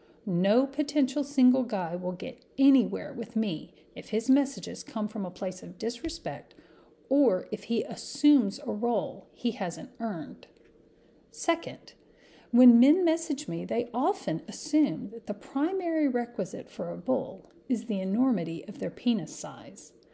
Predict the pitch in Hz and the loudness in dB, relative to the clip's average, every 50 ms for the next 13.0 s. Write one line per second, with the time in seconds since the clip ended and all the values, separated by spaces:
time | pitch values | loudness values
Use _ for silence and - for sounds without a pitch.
0 | _ - - - - - _ _ - 262 269 254 254 254 262 294 349 381 - - | _ -20 -20 -20 -20 -20 _ _ 4 6 8 8 8 6 4 2 0 0 -2 -2
1 | 233 240 254 247 - 370 - - - 330 311 285 285 285 311 339 339 - _ _ | -2 -2 -2 -2 -6 -8 -8 -2 0 2 2 4 2 0 -2 -4 -8 -12 _ _
2 | _ - 233 226 220 208 196 190 202 226 233 220 202 - 180 180 180 175 180 190 | _ 0 0 2 2 0 -2 -4 -4 -4 -4 -4 -6 -6 -6 -6 -4 -4 -4 -4
3 | 202 254 254 247 - - 240 226 226 220 - - 208 190 180 180 185 196 196 - | -2 -2 -4 -4 -2 -2 0 0 0 -4 -8 -8 -6 -6 -6 -6 -10 -12 -14 -8
4 | - 403 415 - - - - - - - - - - _ _ _ _ _ _ _ | -6 -6 -6 -6 -8 -12 -14 -14 -14 -14 -18 -18 -18 _ _ _ _ _ _ _
5 | _ - 196 185 196 208 214 247 285 320 349 339 294 247 247 - - 196 180 180 | _ -6 -4 -2 0 0 2 2 2 2 4 4 2 2 0 -4 -6 -6 -6 -6
6 | 185 185 180 180 175 175 190 - - 214 180 175 170 - - 196 196 - - - | -8 -8 -8 -8 -10 -10 -12 -8 -6 -6 -4 -4 -6 -8 -10 -12 -12 -8 -4 -2
7 | 262 277 247 160 147 151 139 151 - - _ _ 202 196 - - - 202 - 262 | -2 0 -2 -2 -4 -8 -12 -14 -16 -20 _ _ -10 -10 -10 -12 -14 -4 -2 -2
8 | 285 285 - - - 160 156 156 160 180 - - 226 202 180 - - - - - | -2 -2 -4 -6 -6 -6 -6 -6 -8 -10 -8 -6 -6 -6 -4 -6 -12 -14 -16 -10
9 | - 240 240 254 240 165 294 - - 262 240 214 - 208 - - 202 - 226 226 | -6 -2 -2 0 0 -2 -4 -8 -12 -14 -16 -12 -12 -12 -12 -10 -8 -4 -4 -4
10 | 240 - - - 254 269 294 254 - - - - - - - - - - - - | -4 -4 -8 -8 -4 -2 -2 -2 -2 -4 -10 -14 -16 -20 -20 -20 -20 -20 -20 -20
11 | _ _ _ _ _ _ _ _ _ _ _ _ _ - _ _ - - - 262 | _ _ _ _ _ _ _ _ _ _ _ _ _ -20 _ _ -16 -4 -2 -2
12 | 262 262 - - 320 311 - 294 - - - 202 180 175 175 175 175 - - | -2 -2 0 0 0 2 2 0 -4 -4 -6 -6 -6 -4 -6 -8 -10 -10 -12